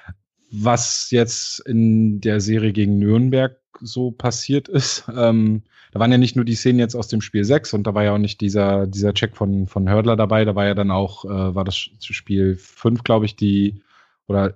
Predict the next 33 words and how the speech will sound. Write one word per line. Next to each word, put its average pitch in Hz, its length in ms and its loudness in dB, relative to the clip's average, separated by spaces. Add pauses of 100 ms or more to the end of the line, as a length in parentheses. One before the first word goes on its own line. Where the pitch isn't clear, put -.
Spiel 95 440 -2
vier, 113 540 -2
die, 104 240 0
die 101 180 0
Aktion 104 400 2
gegen 101 240 2
Aubry 110 540 0 (400)
in 123 160 4
Nürnberg. 131 520 2 (880)
Dann 104 1200 0 (140)
die 104 240 -2
eine 101 240 2
Szene 101 500 2
gegen 95 380 0
Petersen, 120 600 2
also 101 200 -2
da 98 100 0
waren 98 140 2
ja 98 100 2
auch, 98 300 -4
sag 101 180 -2
ich 95 80 -6
mal, 101 80 -2
gegen 98 220 -2
die 98 80 0
Eisbären 107 320 0
so 107 80 2
ein, 107 180 -2
zwei 104 240 0
Szenen 107 300 2
dabei, 104 360 2
wo 101 80 -6
man, 101 380 0